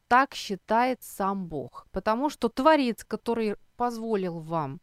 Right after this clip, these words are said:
войти в эту жизнь, позволил вам вообще жить, да, рассматривает вас как особенного, как очень ценного,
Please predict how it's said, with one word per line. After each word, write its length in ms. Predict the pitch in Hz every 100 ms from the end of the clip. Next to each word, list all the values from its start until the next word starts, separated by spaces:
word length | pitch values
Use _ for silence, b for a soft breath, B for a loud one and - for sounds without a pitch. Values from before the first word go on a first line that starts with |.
| _
войти 460 | - - 202 214 214
в 20 |
эту 200 | 196 185
жизнь, 380 | 165 143 156 165
позволил 480 | 196 196 180 156 151
вам 260 | 156 143 - _ -
вообще 320 | 175 - 165
жить, 420 | 151 180 - - _ -
да, 260 | 185 247 302 B B B B -
рассматривает 760 | 247 - 320 349 294 262 262
вас 280 | 220 285 339
как 220 | - -
особенного, 720 | 247 - 185 170 165 165 185 196
как 240 | 220 -
очень 300 | 247 262 240
ценного, 680 | 202 - 175 143 151 156 226